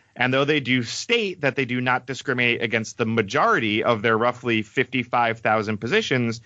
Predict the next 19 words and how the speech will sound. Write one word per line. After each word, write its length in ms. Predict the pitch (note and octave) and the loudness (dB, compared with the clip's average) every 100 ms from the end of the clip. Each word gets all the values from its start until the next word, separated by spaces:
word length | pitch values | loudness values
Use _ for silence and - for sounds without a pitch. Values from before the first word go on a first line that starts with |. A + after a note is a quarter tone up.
| - | -2
they 220 | C3+ C3 | -2 0
are 260 | F3 B3 A#3+ | 0 2 2
allowed 520 | F#3+ C#3+ B2+ C#3 D3 _ | 2 2 2 0 -4 _
to 160 | - C#3+ | -2 0
inquire 480 | C#3 - D3 E3+ E3+ | 0 0 2 4 2
about 260 | D3 C#3+ | 2 0
one's 240 | A#2 C3+ A#2+ | 0 -2 0
religious 460 | B2 A2+ A#2 D#3+ | -2 0 0 -2
beliefs 400 | - D#3+ G#2 - | 0 2 2 0
during 240 | - A2+ A#2 | 0 0 2
the 80 | A2+ | 0
hiring 340 | F3 G3 D#3 | 2 2 0
process, 580 | - A2 G2+ G#2 G#2 - _ - | 2 0 2 0 0 -4 _ -2
as 180 | B2+ A#2 | 0 2
they 160 | C3 | 2
are 240 | B2 A#2+ B2+ | 2 2 2
a 80 | |
church 300 | B2 A#2+ A2 | 2 0 2
organization. 640 | A2+ G#2 A2+ D#3+ D#3+ F#2+ | 2 2 2 2 0 -2